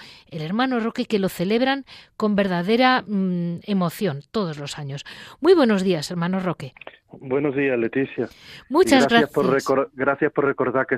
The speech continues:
Speaker 2: soy de Guadalupe, que es un, mi mayor honor.
Speaker 1: Eh, es que
Speaker 2: <laughs> Haber
Speaker 1: mm,
Speaker 2: nacido junto a la Virgen.
Speaker 1: es que <laughs> eso no lo puedo dudar. <laughs> Eh, her-, hermano Roque, usted que es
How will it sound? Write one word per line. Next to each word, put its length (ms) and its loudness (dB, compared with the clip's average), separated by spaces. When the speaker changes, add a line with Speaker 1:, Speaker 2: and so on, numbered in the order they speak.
Speaker 2:
soy 120 -2
de 80 -2
Guadalupe, 500 -2
que 160 -2
es 80 -2
un, 320 -8
mi 80 -4
mayor 360 0
honor. 300 -4
Speaker 1:
Eh, 340 0
es 120 -2
que 600 2
Speaker 2:
<laughs> 40 -4
Haber 200 2
Speaker 1:
mm, 60 0
Speaker 2:
nacido 380 0
junto 260 -2
a 60 2
la 80 0
Virgen. 400 -2
Speaker 1:
es 140 -10
que 260 2
<laughs> 200 8
eso 260 0
no 160 4
lo 100 4
puedo 320 4
dudar. 380 2
<laughs> 360 6
Eh, 420 6
her-, 300 -6
hermano 360 2
Roque, 240 0
usted 260 4
que 100 0
es 180 -2